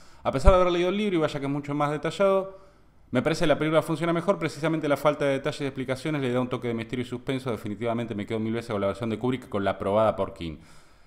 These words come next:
Eh, a ver, acá están mezclando un poco el libro y la,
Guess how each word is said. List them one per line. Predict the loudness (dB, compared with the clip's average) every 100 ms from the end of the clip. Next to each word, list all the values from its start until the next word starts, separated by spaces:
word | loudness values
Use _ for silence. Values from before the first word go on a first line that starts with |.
| _ -2
Eh, | 0 2 2 0 -2 -6 -6 -8 -10 -12 -18 -4
a | 2
ver, | 4 4
acá | 0
están | 0 0
mezclando | 0 -2 -2
un | 0
poco | -2 -2 -2
el | 0
libro | 0 0 2 0 0
y |
la, | 0 0 2 2 -2 -4